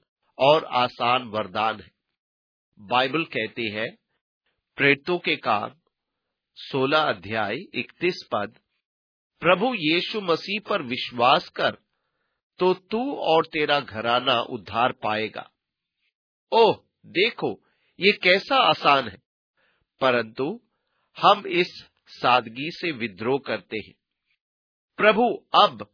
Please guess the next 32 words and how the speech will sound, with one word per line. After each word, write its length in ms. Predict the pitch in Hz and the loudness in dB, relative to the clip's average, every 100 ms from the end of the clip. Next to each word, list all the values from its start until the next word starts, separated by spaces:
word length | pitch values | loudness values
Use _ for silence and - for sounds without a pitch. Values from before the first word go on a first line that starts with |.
| _ | _
मैं 240 | 135 175 180 | 0 0 2
तेरी 240 | 185 196 | -2 -2
सेवा 400 | 180 160 147 180 | -6 -4 0 0
करूंगा, 500 | 190 190 170 127 110 _ _ _ _ _ - | 0 -4 -6 -8 -12 _ _ _ _ _ -10
मैं 340 | 127 175 190 110 | 2 4 4 4
बाहर 340 | 135 151 202 | 4 4 2
जाकर 440 | 147 156 170 208 | 0 0 0 -4
तेरी 260 | - 190 185 | -4 -4 -2
गवाही 400 | 135 120 123 175 | -4 0 0 0
दूंगा, 420 | 165 196 151 - _ _ _ _ _ _ | -2 -4 -2 -4 _ _ _ _ _ _
मैं 320 | 113 123 185 208 | -8 2 4 4
अब 140 | 196 - | 2 0
प्रार्थना 560 | 147 135 135 180 208 226 | 0 2 0 -2 0 0
करूंगा, 540 | 220 196 165 110 - _ _ _ _ _ - | 0 -2 -2 -6 -6 _ _ _ _ _ -6
मैं 220 | 151 185 | 2 2
ये 280 | 156 156 233 | 2 0 0
करूंगा 600 | - 208 202 156 110 - _ - | 0 -4 -4 -2 -4 -4 _ 0
और 220 | 160 160 | 2 0
वो 260 | 120 185 | 0 0
करूंगा, 580 | 226 202 180 165 117 - _ _ _ _ _ _ | 0 -2 -4 -2 -4 -6 _ _ _ _ _ _
मैं 260 | 139 180 180 | 0 2 4
परमेश्वर 680 | 180 160 180 202 - 220 | 0 0 -2 -2 -2 -4
को 180 | 214 208 | -2 -4
वो 220 | 156 190 | -2 -2
सब 400 | 196 - 214 156 - _ _ - | -2 0 -2 -2 -10 _ _ -10
बताता 520 | 113 - 127 131 175 | -8 0 0 2 2
हूं 300 | 165 110 107 _ _ _ _ _ | 0 -4 -14 _ _ _ _ _
जो 240 | 117 180 | -2 0
मैं 280 | 147 135 156 | 0 2 2
उसके 320 | 170 143 - | 0 -6 -8
लिए 180 | 139 143 | -4 -4
करूंगा, 540 | 135 123 123 123 - | -2 -6 -6 -8 -10